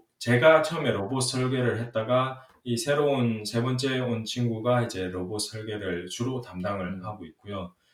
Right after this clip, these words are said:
Speaker 1: 그다음에 첫 번째 들어온 직원 같은 경우는 현재 이제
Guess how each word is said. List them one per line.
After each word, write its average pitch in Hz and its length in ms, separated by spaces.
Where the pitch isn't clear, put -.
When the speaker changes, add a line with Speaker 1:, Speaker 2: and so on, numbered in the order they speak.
Speaker 1:
그다음에 113 560
첫 - 180
번째 180 240
들어온 120 360
직원 113 320
같은 107 280
경우는 101 380
현재 95 400
이제 80 320